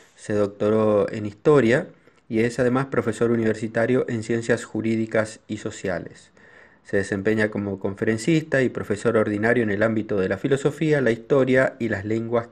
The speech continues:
clásicas. Es además autor de diez libros y de varios artículos en publicaciones nacionales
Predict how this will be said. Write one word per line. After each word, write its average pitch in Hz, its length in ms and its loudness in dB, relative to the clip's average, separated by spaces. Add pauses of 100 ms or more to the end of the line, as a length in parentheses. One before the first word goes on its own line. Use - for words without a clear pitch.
clásicas. - 640 -12 (500)
Es 120 160 -2
además 117 340 0
autor 120 360 4
de 113 100 4
diez 135 340 -2
libros 151 540 2
y 131 100 -2
de 120 140 0
varios 127 540 0
artículos 123 840 -2
en 120 120 -2
publicaciones 117 840 0
nacionales 113 720 0